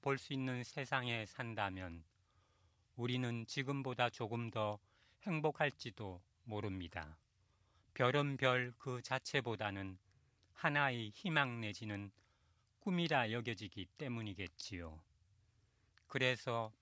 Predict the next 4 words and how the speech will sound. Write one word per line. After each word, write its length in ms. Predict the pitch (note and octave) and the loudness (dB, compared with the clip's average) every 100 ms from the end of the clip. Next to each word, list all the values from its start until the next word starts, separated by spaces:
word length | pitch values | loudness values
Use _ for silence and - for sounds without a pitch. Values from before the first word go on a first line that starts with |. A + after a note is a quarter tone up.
| _ | _
별을 440 | - B2+ C#3 C3+ E3+ | 2 4 6 4 2
잃어버렸다는 880 | D3+ C#3 C3 B2 - C3 A2+ G#2 | -2 0 0 -2 -2 -2 -2 -4
것은 480 | G2 F#2 - F#2 F2 - _ _ _ _ _ | -6 -8 -6 -8 -8 -12 _ _ _ _ _
희망을, 640 | - G3 C#3+ A2+ F#2 E2 | -4 2 4 4 0 -6